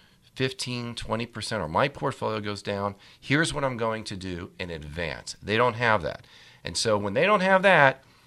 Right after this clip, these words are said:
emotion takes over, and we try to convince ourselves that this is the logical thing.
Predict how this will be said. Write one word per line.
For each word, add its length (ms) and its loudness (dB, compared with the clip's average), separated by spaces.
emotion 520 0
takes 340 0
over, 580 6
and 120 -4
we 80 -4
try 200 0
to 60 2
convince 400 -2
ourselves 460 2
that 140 -8
this 200 -2
is 140 -8
the 100 -4
logical 600 -2
thing. 340 -6